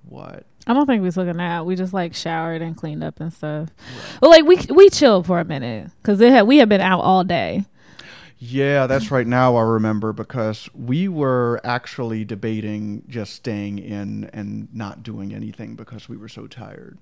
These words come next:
Speaker 2: Yeah, and we had to leave the next day.
Speaker 1: Yeah. Um, but, you know, we said we were gonna meet up with, um,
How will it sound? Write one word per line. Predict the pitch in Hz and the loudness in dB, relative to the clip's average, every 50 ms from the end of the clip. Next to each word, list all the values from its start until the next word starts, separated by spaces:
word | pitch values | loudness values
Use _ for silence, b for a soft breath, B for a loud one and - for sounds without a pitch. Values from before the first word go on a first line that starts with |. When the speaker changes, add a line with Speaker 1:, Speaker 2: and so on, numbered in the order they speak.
| - - | -8 0
Speaker 2:
Yeah, | 208 214 196 | 2 4 4
and | 190 185 | 4 4
we | 190 | 2
had | 190 185 - | 0 0 0
to | |
leave | 185 180 175 175 | -2 -2 -2 -2
the | 170 170 | -2 -4
next | 170 170 175 165 - | -4 -6 -8 -8 -6
day. | 151 165 170 180 180 180 - | -6 -4 -2 -4 -4 -6 -6
Speaker 1:
Yeah. | - - - 117 110 107 107 104 - 131 - B B B B B B B B B B B B - | -4 -2 0 0 0 0 -4 -6 -8 -10 -14 B B B B B B B B B B B B -4
Um, | - 120 113 113 110 110 110 107 | -2 0 2 2 2 2 2 0
but, | - - 120 117 107 - - - - | 2 4 4 4 4 2 -4 -8 -2
you | 117 117 110 | 0 2 2
know, | 113 107 107 107 104 | 2 2 0 0 -2
we | 104 104 110 113 110 | -2 -2 -2 -2 -2
said | - - 131 117 113 | 2 2 2 2 2
we | 120 113 | 0 0
were | 113 | 0
gonna | 107 117 110 110 | 0 0 0 2
meet | 110 107 104 104 | 2 2 2 2
up | 110 107 98 - - | 0 0 -2 -2 -2
with, | 107 107 104 - - - - | -2 -2 -2 -2 -6 -12 -8
um, | - 107 104 104 104 104 101 104 101 104 - - | -4 -2 0 0 0 0 0 -2 -4 -4 -6 -10